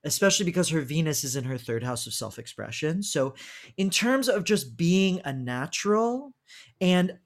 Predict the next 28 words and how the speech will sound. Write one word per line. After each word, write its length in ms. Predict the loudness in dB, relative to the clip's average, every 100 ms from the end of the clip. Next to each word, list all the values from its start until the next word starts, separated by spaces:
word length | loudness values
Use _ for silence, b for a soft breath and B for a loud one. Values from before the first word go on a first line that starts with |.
| -6
she 240 | -4 0
also 280 | 2 2 4
has 180 | 4 2
her 100 | 0
sun 560 | 0 4 4 4 2
in 140 | -2 -6
the 80 | -8
first 420 | -4 -4 -2 -4
house. 400 | 0 -2 -2 -4
So, 440 | 0 2 2 0 B B B B B _
you 120 | 2 4
know, 100 | 6
if 160 | 4
you 100 | 2
think 200 | 2 2
about 240 | 4 2 2
the 80 |
first 400 | -2 4 4 4
house 360 | 2 4 4 2
as 220 | -4 -6
the 80 | -4
start 500 | -2 0 0 -2 -2
of 140 | -4 -4
your 140 | -6
chart, 520 | -6 -6 -2 -2 -4 _ b b b
it's 260 | 2 2 4
like 260 | 4 4 2
y-, 240 | -10 -10